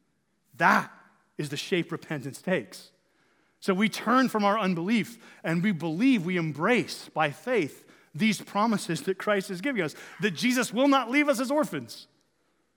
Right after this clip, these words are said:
that the Spirit dwells with us and will be in us, that this Father who was the Father of our Lord Jesus Christ is our Father, that he loves us, that he's present with us,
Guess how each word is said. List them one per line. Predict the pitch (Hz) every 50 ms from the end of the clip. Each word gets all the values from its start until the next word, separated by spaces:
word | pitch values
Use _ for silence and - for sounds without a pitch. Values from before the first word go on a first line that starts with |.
| _ _ _ -
that | 233 233
the | 262 208
Spirit | - - 269 294 294 254 202 175 151
dwells | 170 202 254 269 277 262 233 185
with | 202 269 294 285
us | 240 - -
and | 202 185 190
will | 254 294 262
be | 254 247 247 240
in | 269 277
us, | 254 170 147 - - - - -
that | - 233 254 190 160 165
this | 269 330 320 - - - - - -
Father | 254 285 302 311 302 262 214 196 175
who | 202 220
was | 220 196
the | 156 208
Father | - - 269 269 277 285 285 294 277
of | 254
our | 254 247 240
Lord | 233 240 247 233 180
Jesus | 202 226 208 220 196
Christ | - - 214 170 135 - 214
is | 208 165 - -
our | - 208 226 220 190
Father, | - - 160 139 123 107 101 - _ _ _ _ _ _ _ _ _ _ _ _ _ _ _ _ _ _ _ _ _ _ _ _ _ _ -
that | 139 185
he | 220 220
loves | 214 214 214 226 226 214 190 170 175 285
us, | - 175 160 - - - - - - - - _ _ _ _ _ _ _ _ _ _ _ -
that | 147 165
he's | 202 208 160
present | - - - - 226 254 220 170 240 233 170
with | 180 175 170
us, | 143 127 127 - - - - -